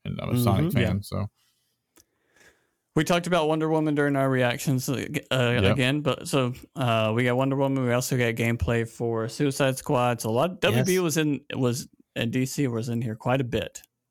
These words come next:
Speaker 3: quite a bit.
Speaker 1: Mm-hmm.
Speaker 3: Um, but yeah, a lot of C G trailers,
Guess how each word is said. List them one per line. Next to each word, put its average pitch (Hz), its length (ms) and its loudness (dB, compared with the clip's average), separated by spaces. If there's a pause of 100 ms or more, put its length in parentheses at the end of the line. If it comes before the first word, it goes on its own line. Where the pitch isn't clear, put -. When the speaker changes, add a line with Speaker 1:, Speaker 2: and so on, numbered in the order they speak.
Speaker 3:
quite 104 100 -4
a 101 80 -2
bit. 90 140 -2
Speaker 1:
Mm-hmm. - 1200 -6
Speaker 3:
Um, 117 680 0
but 170 100 2
yeah, 196 80 4
a 165 40 2
lot 185 180 2
of 220 80 0
C 214 160 0
G 190 160 -4
trailers, 185 520 0